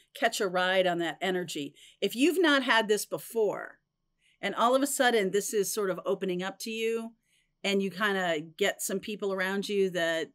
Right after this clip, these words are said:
I feel like there's an agenda here. But the good news, <clears throat> the good news is, you know it. This is not something that you're going to be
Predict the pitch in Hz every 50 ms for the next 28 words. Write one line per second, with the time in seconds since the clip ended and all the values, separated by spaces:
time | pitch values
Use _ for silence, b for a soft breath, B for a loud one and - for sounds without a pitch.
0 | _ _ _ _ _ _ _ _ _ _ _ _ _ _ _ _ _ _ _ _
1 | _ _ _ _ _ _ _ _ _ _ _ _ _ _ - 175 - 240 226 226
2 | 214 220 220 202 185 196 196 180 160 180 175 170 170 156 147 147 143 147 - -
3 | - - _ _ _ _ _ _ _ _ _ b b b b b b b b -
4 | 220 214 180 - - 190 208 180 247 269 285 240 247 226 208 190 180 175 170 160
5 | - - _ - 269 269 269 - 269 226 - 190 151 139 139 _ _ _ _ _
6 | _ _ - - - - _ _ _ _ _ _ _ _ _ _ _ _ _ -
7 | 214 220 240 233 214 202 190 190 175 196 170 165 160 160 160 151 - - - -
8 | - _ _ _ _ _ _ _ _ _ _ _ _ _ _ - - 190 190 196
9 | 196 180 180 156 117 - _ _ _ _ _ _ _ _ _ _ _ _ _ _
10 | _ _ _ _ _ _ _ _ _ _ _ _ _ _ b b b b b b
11 | b 240 240 - 294 277 349 359 370 359 - 349 339 - 330 285 269 240 240 170
12 | 220 220 208 185 226 220 208 214 202 208 - - - 175 196 185 185 180 175 175
13 | 170 165 165 165 170